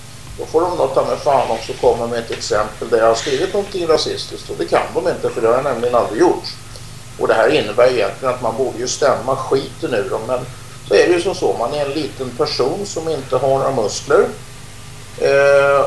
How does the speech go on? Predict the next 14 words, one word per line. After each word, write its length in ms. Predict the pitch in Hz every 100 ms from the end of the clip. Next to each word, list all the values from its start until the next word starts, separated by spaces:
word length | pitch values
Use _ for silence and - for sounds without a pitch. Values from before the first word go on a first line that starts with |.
| -
och, 440 | 143 135 135 - 135
eh, 260 | 131 131
alltså 140 | 117 131 -
penningmuskler, 760 | 151 120 113 113 113 147 165
för 160 | 156 131
man 200 | 123 117
måste 240 | 117 -
ha 120 | 123
enorma 500 | 117 110 98 113 147
summor 420 | 147 170 143 131 151
för 160 | -
att 120 | -
kunna 200 | 147 127
stämma 480 | 127 - 117 120 123